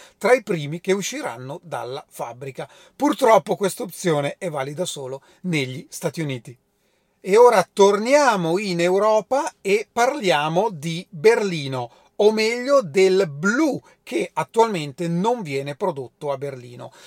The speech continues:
Bene, i tre colori nuovi che avrebbe dovuto produrre Berlino sono il rosso, che esiste, il quicksilver, che esiste,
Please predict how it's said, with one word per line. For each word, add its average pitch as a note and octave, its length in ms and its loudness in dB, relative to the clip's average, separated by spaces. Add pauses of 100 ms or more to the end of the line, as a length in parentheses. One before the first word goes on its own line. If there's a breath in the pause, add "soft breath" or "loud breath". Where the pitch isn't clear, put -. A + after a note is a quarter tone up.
Bene, F#3+ 200 -4
i G3+ 100 -6
tre - 240 -2
colori G#3 600 2
nuovi D3+ 880 0
che A3 340 -2 (380 loud breath)
avrebbe D#3 540 -2
dovuto C#3 680 -8 (160 soft breath)
produrre E3 460 -4
Berlino C3 600 -10 (180 soft breath)
sono D#3 640 -4
il D#3 380 -6 (100)
rosso, E3 580 -4
che C#3+ 240 -12 (480)
esiste, D#3 580 -8 (460 loud breath)
il C#4 240 -4
quicksilver, G3 840 -4 (100)
che F3+ 300 -2 (300)
esiste, C#3+ 500 -10